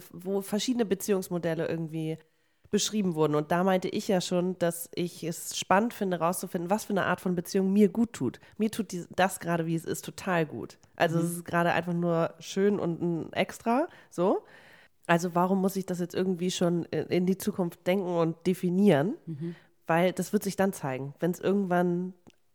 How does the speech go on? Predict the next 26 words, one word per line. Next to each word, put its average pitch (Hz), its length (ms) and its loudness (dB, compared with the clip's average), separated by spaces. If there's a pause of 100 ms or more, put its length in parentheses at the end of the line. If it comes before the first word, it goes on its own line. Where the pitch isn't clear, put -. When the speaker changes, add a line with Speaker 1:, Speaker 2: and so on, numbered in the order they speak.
(180)
Speaker 1:
in 190 140 4
eine - 60 4
andere 190 260 2
Richtung 202 240 -2
geht, 170 160 -4
dass 185 160 -2
ich 170 80 -10
sage, 175 240 -4
ich - 240 -10
will 202 240 4
aber 165 260 2
in 170 120 0
derselben 160 300 2
Stadt 202 260 -4
sein, 170 260 0
dann 165 340 -6
muss 175 200 -4
man 170 120 0
drüber 156 260 -2
reden. 165 220 -2
Aber 147 120 -4
jetzt 151 260 -6
ist - 160 -8
es - 200 -14
voll 175 220 0
okay. 175 300 -2